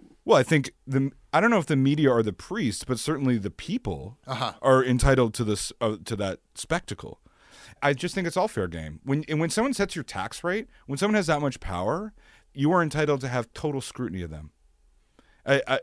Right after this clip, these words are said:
Speaker 1: I think.
Speaker 2: Okay. The Babylon thing was pe-, peak Stephen Marsh.
Speaker 1: <laughs> That's
Speaker 2: Um,
Speaker 1: gonna be, that, I am,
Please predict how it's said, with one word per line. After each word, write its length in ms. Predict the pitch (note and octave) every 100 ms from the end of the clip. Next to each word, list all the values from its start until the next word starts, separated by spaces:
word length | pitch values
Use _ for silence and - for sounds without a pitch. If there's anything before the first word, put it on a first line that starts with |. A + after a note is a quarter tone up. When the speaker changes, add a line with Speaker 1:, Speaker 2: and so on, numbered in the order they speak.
| -
Speaker 1:
I 100 | A#2
think. 300 | A2 F2 - _
Speaker 2:
Okay. 360 | F#3+ A#3 F3+ D#4+ _ _ - _ -
The 100 | D3+
Babylon 440 | E3+ F#3+ G#3 G3+
thing 220 | G#3 A#3
was 120 | F3+
pe-, 220 | - F#3+ F#3+ _ -
peak 220 | A3+ -
Stephen 300 | - G3 E3+
Marsh. 340 | D#3 B2+ F#4 G4
Speaker 1:
<laughs> 480 | - F4 - D#4 -
That's 540 | A#3 B3+ C#4 - - F3 F#3 F#3 F3+
Speaker 2:
Um, 20 |
Speaker 1:
gonna 180 | F#3 D#3+
be, 220 | F3+ E3 D3+ - -
that, 180 | - D3+
I 120 | D3+
am, 260 | D#3+ D#3+ C#3+